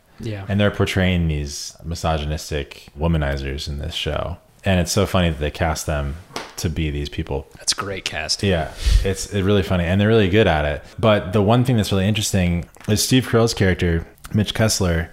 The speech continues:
Speaker 2: In the first season, he's really defensive. He's trying to, like, talk about how he thought it was consensual and th-, never really admits to, like, him doing anything wrong. He's like, "I just,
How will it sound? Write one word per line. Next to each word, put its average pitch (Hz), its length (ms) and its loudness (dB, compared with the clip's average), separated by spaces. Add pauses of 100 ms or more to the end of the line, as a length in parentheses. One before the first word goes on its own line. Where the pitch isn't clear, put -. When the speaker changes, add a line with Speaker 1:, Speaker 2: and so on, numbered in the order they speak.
(140)
Speaker 2:
In 110 180 2
the 104 60 4
first 165 280 2
season, 110 280 4
he's 90 240 0
really 82 160 2
defensive. 127 800 0
He's 90 180 -2
trying 85 320 -2
to, 82 160 -10
like, 76 400 -8 (120)
talk 76 280 -4
about 80 300 -2
how 76 320 -4
he 80 160 -6
thought 76 280 -4
it 67 80 -6
was 76 180 -10
consensual 87 1000 -2
and 73 480 -4 (220)
th-, 110 120 0
never 113 360 4
really 98 240 4
admits 80 600 -2
to, 87 120 -2
like, 73 340 -2
him 80 260 -2
doing 76 220 -4
anything 78 280 -6
wrong. 73 260 -2
He's 82 120 -2
like, 76 140 -6
"I 85 100 -2
just, 87 300 -8